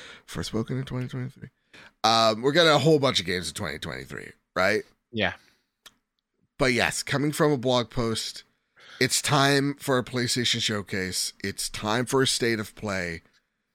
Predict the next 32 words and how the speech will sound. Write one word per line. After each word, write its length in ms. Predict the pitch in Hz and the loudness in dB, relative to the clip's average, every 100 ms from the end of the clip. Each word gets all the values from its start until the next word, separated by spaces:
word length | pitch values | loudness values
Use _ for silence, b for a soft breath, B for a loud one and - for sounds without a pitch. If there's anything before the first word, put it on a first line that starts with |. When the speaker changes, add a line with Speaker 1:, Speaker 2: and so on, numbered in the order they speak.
| _ _ _ _ _ | _ _ _ _ _
Speaker 1:
It, 160 | 120 107 | -2 0
it's 300 | 127 131 - | 2 2 2
time 240 | 165 175 175 | 4 4 4
to 80 | |
see 180 | 165 165 | 4 2
what 200 | 135 120 | 2 2
you're 120 | 120 113 | -2 -4
cooking 360 | 143 - 117 | -6 -4 -4
in 80 | 110 | -6
twenty 260 | 98 110 107 | -4 -4 -6
twenty-three, 480 | - 98 98 101 90 | -6 -6 -6 -8 -8
'cause 200 | 107 101 | -6 0
right 240 | 143 165 | 2 2
now, 420 | 165 214 156 131 B B B B _ - | 4 4 6 4 B B B B _ 0
I 220 | 120 143 | 4 4
don't 340 | 143 151 135 127 | 4 4 2 0
know 500 | 131 127 120 107 107 104 | 0 2 0 -4 -10 -6
what's 720 | 117 123 117 - - - - - _ | 0 0 0 -2 -4 -4 -6 -10 _
in 180 | 131 117 | 0 2
the 80 | 101 | 0
pot 340 | - 107 73 _ _ _ | -2 -2 -4 _ _ _
boiling. 440 | 95 82 60 55 - _ _ _ _ _ _ _ _ _ _ | -6 -4 -6 -12 -20 _ _ _ _ _ _ _ _ _ _
Speaker 2:
Yeah, 220 | 110 294 - | -4 -2 2
I, 300 | 139 - 240 _ _ _ _ | 4 4 0 _ _ _ _
all 260 | 185 240 254 | 6 6 6
we've 220 | 262 208 | 4 4
se-, 140 | - 185 | 2 2
gotten 360 | 196 240 208 | 4 4 4
is 180 | 175 160 | 2 4
that 220 | 185 175 | 4 4
one 360 | 143 156 220 247 | 2 2 4 2
trailer. 520 | - 214 311 120 - | 4 6 6 2 -2